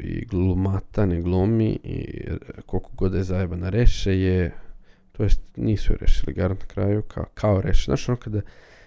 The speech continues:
kad zlikovac nestane u ruševini, na kraju znaš da je živ sigurno, ono, to je takav teški cop-out, ono, kao u,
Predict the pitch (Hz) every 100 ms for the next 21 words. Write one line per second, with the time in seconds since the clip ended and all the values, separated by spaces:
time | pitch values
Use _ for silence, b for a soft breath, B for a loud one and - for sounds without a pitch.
0 | B 107 104 147 139 107 113 113 - 123
1 | 104 110 107 - 107 92 98 - 104 104
2 | 107 101 98 98 95 104 - - 101 87
3 | 80 78 87 - 101 - 101 107 101 -
4 | 104 - - 95 - 73 69 - 73 82
5 | - 95 98 98 95 95